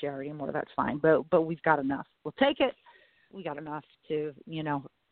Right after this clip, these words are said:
just put our best foot forward. And, you know, we'll ask you for prayers, um,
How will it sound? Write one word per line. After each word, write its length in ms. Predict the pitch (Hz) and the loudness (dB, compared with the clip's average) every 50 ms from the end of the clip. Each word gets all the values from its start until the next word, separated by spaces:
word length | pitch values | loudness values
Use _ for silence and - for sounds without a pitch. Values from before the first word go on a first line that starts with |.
| _ - | _ -20
just 120 | - - - | -20 -10 0
put 100 | - 165 | 4 4
our 100 | 151 151 | 4 6
best 200 | 160 123 123 - - | 4 0 -2 -2 0
foot 140 | - 147 - - - | 0 0 0 0 2
forward. 420 | 139 143 151 147 143 147 139 - _ _ _ _ _ _ _ _ _ _ _ _ _ _ _ _ _ _ _ - | 4 6 6 6 4 2 0 -2 _ _ _ _ _ _ _ _ _ _ _ _ _ _ _ _ _ _ _ -6
And, 440 | 156 156 151 143 147 147 143 139 143 | -4 -4 -2 -2 -2 -4 -4 -4 -4
you 80 | 165 | -4
know, 140 | 151 139 135 - - | -4 -4 -4 -2 2
we'll 160 | 147 151 151 | 4 6 8
ask 200 | 151 151 143 - - | 8 6 4 4 2
you 100 | 170 175 - | 0 0 0
for 80 | - 143 | -2 -4
prayers, 400 | - - 143 147 143 143 147 - _ - - - _ _ _ _ _ _ _ _ _ _ _ _ _ _ - - | -2 0 0 2 2 0 -2 -4 _ -20 -20 -20 _ _ _ _ _ _ _ _ _ _ _ _ _ _ -10 -6
um, 440 | 160 160 156 147 139 139 139 139 135 | -4 -2 0 0 0 -2 -4 -8 -10